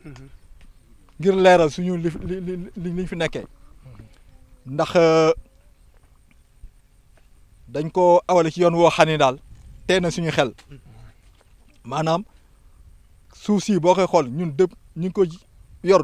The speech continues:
depuis mille neuf cent quatre-vingt-treize. Bon, léegi, ñoom xëy na benn bis, signé loo góor gi benn acte de conciliation boo xam ni préfet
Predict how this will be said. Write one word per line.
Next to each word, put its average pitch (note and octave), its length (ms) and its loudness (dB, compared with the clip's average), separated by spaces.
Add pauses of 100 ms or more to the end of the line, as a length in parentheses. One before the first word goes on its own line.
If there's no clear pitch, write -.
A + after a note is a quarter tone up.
(160)
depuis F3 220 -6
mille F#3 140 -4
neuf F3+ 120 -6
cent E3+ 140 -6
quatre-vingt-treize. D#3 640 -4 (760)
Bon, D#3 260 -2 (580)
léegi, F3 340 8 (1000)
ñoom G3+ 240 -6
xëy A3 200 6
na G#3+ 120 2
benn G3+ 240 4
bis, F3+ 200 -4 (1400)
signé G#3+ 320 2
loo G3+ 160 6
góor F3+ 220 6
gi F3 220 -8
benn F3+ 200 -6 (100)
acte - 180 -10
de D3+ 120 -8
conciliation E3 640 -6
boo D#3 140 -2
xam D3 180 -4
ni D3+ 80 -12
préfet F3 420 -4